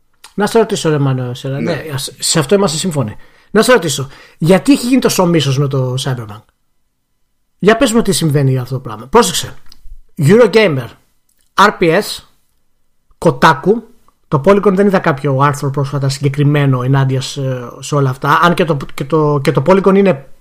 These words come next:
Speaker 1: προ, ας πούμε, woke, ας το πούμε έτσι.
Speaker 2: Ναι, και είναι αδελφάκι
Speaker 1: Ε,
Speaker 2: του Verge, είναι κατά μία το
Speaker 1: ναι, ναι, ναι.
Speaker 2: άλλο, σχετικό
Speaker 1: Γιατί,
Speaker 2: είναι όλο αυτό, δηλαδή, ναι.
Speaker 1: γιατί συγκεκριμένα αυτά τα μεγαλύτερα site, έτσι, εκτός του GameSpot, έχουνε αυτό το μένος για το Cyberpunk; Είναι η δεύτερη χρονιά που το κάνουν. Να θυμίσω ότι την πρώτη χρονιά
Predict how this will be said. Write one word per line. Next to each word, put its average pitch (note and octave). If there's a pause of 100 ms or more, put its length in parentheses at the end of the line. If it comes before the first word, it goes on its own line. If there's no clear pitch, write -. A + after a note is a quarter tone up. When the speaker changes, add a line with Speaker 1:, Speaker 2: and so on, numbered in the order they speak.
Speaker 1:
προ, D3+
ας C#3
πούμε, C3+
woke, C#3+ (420)
ας C#3
το C#3+
πούμε C3
έτσι. F#3+
Speaker 2:
Ναι, A#3
και E3+
είναι F3 (340)
αδελφάκι B2+
Speaker 1:
Ε, E3+
Speaker 2:
του D#3+
Verge, -
είναι A2+
κατά -
μία A#3+
το C#4+
Speaker 1:
ναι, B3
ναι, G3+
ναι. E3+
Speaker 2:
άλλο, B2+
σχετικό -
Speaker 1:
Γιατί, D3
Speaker 2:
είναι -
όλο G2+
αυτό, A2+
δηλαδή, -
ναι. -
Speaker 1:
γιατί A3
συγκεκριμένα G3+ (800)
αυτά A3
τα F#3
μεγαλύτερα F3+ (100)
site, D3
έτσι, E3
εκτός D#3+
του C#3+
GameSpot, C#3+ (120)
έχουνε G#3
αυτό F3
το E3+
μένος E3+
για D#3
το C#3+
Cyberpunk; D3
Είναι F#3+
η D#3+
δεύτερη A#3
χρονιά D#3
που C#3
το C#3+
κάνουν. C#3
Να D3+
θυμίσω D#3+
ότι -
την D3+
πρώτη G#3
χρονιά E3